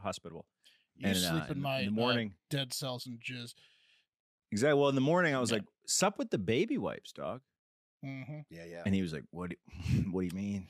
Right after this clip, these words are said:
Speaker 2: I jerk off in that bed, bro. <laughs> You know what I mean?
Speaker 1: Is this a thing? Oh, no, no, it wasn't about that. It was about, uh, he was having so much sex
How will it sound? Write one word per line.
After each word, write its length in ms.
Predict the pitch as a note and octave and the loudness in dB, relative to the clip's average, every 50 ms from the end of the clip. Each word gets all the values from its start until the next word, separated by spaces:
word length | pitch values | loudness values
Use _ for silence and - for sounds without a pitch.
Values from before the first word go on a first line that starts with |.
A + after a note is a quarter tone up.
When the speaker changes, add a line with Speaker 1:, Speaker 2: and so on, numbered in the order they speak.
| - - | -4 -2
Speaker 2:
I 100 | D3 C#3+ | -2 -2
jerk 280 | - C3 - D#3+ - | -2 -2 -2 -2 0
off 240 | D3 C#3 C#3+ E3 - | 2 4 2 2 4
in 60 | D#3+ F3 | 2 0
that 160 | E3+ - - | 0 2 2
bed, 180 | - - - - - | 2 2 2 2 2
bro. 280 | - F#3 - - - - | 2 2 4 4 2 4
<laughs> 60 | F3+ G#3 - - - | 4 4 4 6 6
You 80 | G#3+ F3 | 4 4
know 40 | D3 | 6
what 120 | E3 G3 E3 | 4 2 2
I 60 | D3+ | 2
mean? 220 | D3+ D#3+ F3 F3+ - | -4 -6 -6 -2 0
Speaker 1:
Is 100 | A#2 A#2+ | 2 4
this 160 | C#3+ C3 G#2+ | 4 4 6
a 100 | B2 B2 | 6 4
thing? 300 | A2 - D#3+ D#3 C#3 A2+ - - - - | 4 4 4 2 2 2 -2 -8 -2 4
Oh, 120 | - E3+ E3 | 6 8 8
no, 200 | E3+ E3 D#3 D3 | 8 8 6 6
no, 180 | C#3+ C#3 C3 | 6 6 6
it 40 | B2+ | 6
wasn't 220 | C3+ C#3+ C3 B2+ | 4 4 4 4
about 200 | A#2 A2+ G#2 F#2+ | 2 2 2 0
that. 220 | G#2 A2+ A2 G2 F#2 | 0 0 -2 -2 -4
It 60 | D2+ | -6
was 200 | F2+ G2 A2+ A2 | -8 -10 -10 -8
about, 300 | A2 G2+ G2+ F#2+ F2+ D2+ | -6 -4 -4 -4 -4 -6
uh, 160 | D2+ B1+ A1 - - | -8 -10 -12 -14 -14
he 120 | - G#2+ G#2 | -12 -10 -8
was 100 | G2 F2+ | -6 -4
having 300 | A2 A2 G#2 F#2 F#2 F2+ | -2 -2 -2 -4 -6 -10
so 220 | - - A2 G#2+ | -12 -10 -10 -8
much 420 | G2 F#2 F2 - - - - - - _ - G#2+ G#2 | -10 -10 -10 -10 -12 -12 -12 -14 -10 _ -2 0 0
sex 840 | - - - F#2+ F2+ G2+ G#2+ G2+ D#2 - _ - - - - - - | 0 -2 -4 -4 -2 -2 -2 -2 -4 -6 _ -18 -18 -16 -16 -18 -12